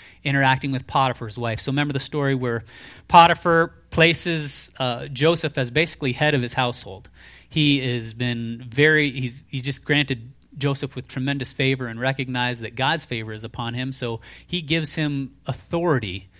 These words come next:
of all of his things, and he's living in his home. And Potiphar, his wife, comes on to Joseph and wants to sleep with him. And, uh, here's, when she's approaching him, here's what Joseph says to her.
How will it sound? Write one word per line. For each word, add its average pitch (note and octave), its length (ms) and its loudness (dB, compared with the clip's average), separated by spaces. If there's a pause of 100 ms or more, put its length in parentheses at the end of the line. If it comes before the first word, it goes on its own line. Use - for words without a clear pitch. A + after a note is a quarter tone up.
(200)
of A#2+ 300 -2 (300)
all E3+ 220 4
of F3 120 -4
his C#3 220 -6
things, C#3 360 0
and A2+ 120 -8
he's A#2+ 160 -8
living D#3 260 -2
in C#3+ 100 -4
his A#2+ 140 -8
home. A#2+ 420 -2 (500)
And C3+ 300 2
Potiphar, D#3 800 2 (540)
his B2+ 260 -2
wife, C3 580 2
comes D#3 300 0
on D3 280 0
to C#3 280 0
Joseph C3+ 560 -4
and A#2+ 180 -6
wants C#3 260 -4
to A2 140 -12
sleep D#3 340 -8
with D3 160 -8
him. D#3 280 -2
And, A#2 160 -6 (420)
uh, B2 260 0
here's, D#3+ 300 -2
when C#3 200 -4
she's E3+ 260 0
approaching D#3+ 480 2
him, D#3 180 2
here's F3 280 2
what C#3+ 120 -2
Joseph D3 360 -2
says C#3 340 0
to A2+ 100 -4
her. F#2 240 -8